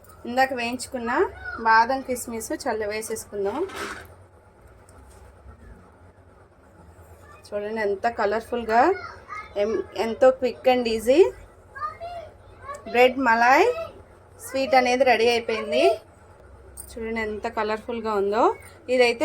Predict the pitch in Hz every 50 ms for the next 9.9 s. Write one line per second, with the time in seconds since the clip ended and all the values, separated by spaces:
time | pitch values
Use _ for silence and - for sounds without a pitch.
0 | 311 294 262 254 247 240 233 233 226 277 262 - 285 269 254 311 - 285 254 208
1 | 214 247 269 285 277 262 233 233 - 240 226 226 240 285 370 466 - - - -
2 | - - - - - - - 254 247 - 254 247 254 269 247 233 226 - 285 262
3 | 262 - - 247 254 240 226 220 220 - 285 311 294 247 220 226 226 226 254 269
4 | 294 370 480 523 - - _ - - - - - - - - _ _ _ _ _
5 | _ - 208 220 226 247 262 269 262 254 247 247 254 285 330 - - 262 240 240
6 | 247 - 269 269 - 247 247 247 - - 285 302 359 320 - - 208 233 226 220
7 | - - - - - 220 233 247 262 254 247 277 269 240 233 233 247 262 285 330
8 | 427 494 523 - - - - - - - - - - - - - - - 262 262
9 | 302 - - - 233 226 233 247 240 226 226 226 220 214 214 208 214 233